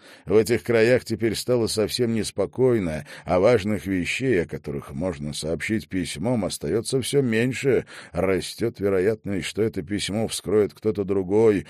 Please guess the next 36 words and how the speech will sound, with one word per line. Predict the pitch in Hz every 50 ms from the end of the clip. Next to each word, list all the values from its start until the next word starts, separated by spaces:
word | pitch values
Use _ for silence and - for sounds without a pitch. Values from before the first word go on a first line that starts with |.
| - - _
прежде | - 101 101 92 82 76 90 82
чем | - 92 85 85
оно | 85 85 85 80
попадет | 80 76 73 87 87 82 78 73 - -
тебе | - - 85 78 73 71
в | 73 80
руки». | 76 71 - - - - - - _ _ _ _ _ _ _ _ _
Если | - 76 104 107 - 92 104 98
встретишься | - - - 95 117 127 117 - - 90 78 - - - 76 71
в | -
Смирне | - - - 64 82 107 110 92 69 69 73 71 67 -
с | - -
нашим | 80 98 95 82 - 82 80 85 82
другом | 85 101 110 98 85 90 85 82
Соукли-стрит, | 73 - 101 107 104 98 80 - 82 82 73 - - 98 123 123 101 71 - - - - - - - _
можешь | - 139 151 147 131 123 110 104
довериться | 104 127 131 131 139 143 139 120 117 95 - - - 85
ему | 85 87 92 107 113
без | 92 98 92 90
опасений. | 78 - 78 73 - - 104 117 95 69 52 - - - - - - - - - -
Он | - 113 156 151
сохранит | - 156 143 - 131 131 127 127 131 139 139 - -
полную | - - 95 110 120 120 120 120 120 120 120 117 113
конфиденциальность. | 104 - 90 101 92 - 107 98 104 98 85 - - 62 62 57 52 50 50 50 55 58 53 - - - - - - _ _ _
Впрочем, | - - - 98 101 95 - 98 92 95
если | 98 104 98 - 95 98
ты | - - 101
читаешь | - - 104 95 73 - 95 95 92 87 85 82 - -
это | 82 71 - 73
письмо, | - 78 76 - - - 80 110 131 117
ты | 107 107 104
уже | 104 101 98 110 110 104
и | 95
сама | - - 95 87 80 78 76 78 101 123
это | 123 113 - 123
поняла. | - - 69 57 53 55 53 57 58 52